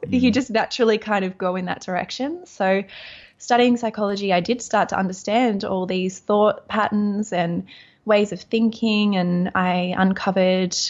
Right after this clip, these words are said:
Speaker 2: mindfulness and meditation, sort of discovered what they were and started dabbling in them.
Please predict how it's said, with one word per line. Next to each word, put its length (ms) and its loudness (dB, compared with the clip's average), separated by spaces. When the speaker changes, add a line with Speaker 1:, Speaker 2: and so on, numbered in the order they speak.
Speaker 2:
mindfulness 520 0
and 60 4
meditation, 640 2
sort 160 -4
of 60 -4
discovered 420 -2
what 120 0
they 140 2
were 220 4
and 160 4
started 260 -4
dabbling 420 -2
in 120 0
them. 320 0